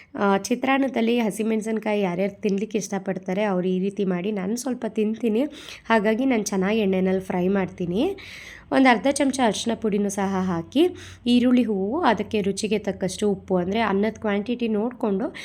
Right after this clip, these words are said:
ಎಷ್ಟು ಬೇಕೋ ಅಷ್ಟು ಉಪ್ಪನ್ನ ಹಾಕ್ಕೊಂಡು ನೀಟಾಗಿ ಮಿಕ್ಸ್ ಮಾಡ್ಕೋಬೇಕು. ಒಂದು ಮೂರರಿಂದ ನಾಲ್ಕು ನಿಮಿಷ ಹೈ ಫ್ಲೇಮ್‌ನಲ್ಲಿ ಕುಕ್ ಮಾಡಿದ್ರೆ ಸಾಕು,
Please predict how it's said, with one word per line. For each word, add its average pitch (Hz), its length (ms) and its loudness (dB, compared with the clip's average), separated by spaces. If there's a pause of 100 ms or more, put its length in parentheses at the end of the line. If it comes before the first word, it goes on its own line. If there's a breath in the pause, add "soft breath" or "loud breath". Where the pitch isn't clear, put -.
(200 loud breath)
ಎಷ್ಟು 226 220 2
ಬೇಕೋ 233 240 0
ಅಷ್ಟು 214 300 -2
ಉಪ್ಪನ್ನ 202 360 -2
ಹಾಕ್ಕೊಂಡು 185 520 -2
ನೀಟಾಗಿ 208 460 2
ಮಿಕ್ಸ್ 233 300 -2
ಮಾಡ್ಕೋಬೇಕು. 180 600 -2 (460 loud breath)
ಒಂದು 240 160 6
ಮೂರರಿಂದ 302 480 4
ನಾಲ್ಕು 220 400 2
ನಿಮಿಷ 214 300 -2
ಹೈ 208 260 2
ಫ್ಲೇಮ್‌ನಲ್ಲಿ 196 520 0
ಕುಕ್ - 260 -6
ಮಾಡಿದ್ರೆ 180 460 -2
ಸಾಕು, 190 520 -2